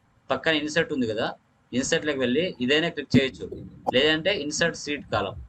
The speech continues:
ఇదైనా క్లిక్ చేయొచ్చు. చూసారా, మధ్యలో ఒక ఎంప్టీ కాలమ్ వచ్చేసింది.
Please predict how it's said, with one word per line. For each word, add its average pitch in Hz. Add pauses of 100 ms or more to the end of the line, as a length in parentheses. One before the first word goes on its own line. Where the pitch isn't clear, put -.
ఇదైనా 135
క్లిక్ 143
చేయొచ్చు. 104 (120)
చూసారా, 147 (500)
మధ్యలో 127
ఒక 135
ఎంప్టీ 147 (320)
కాలమ్ 131
వచ్చేసింది. -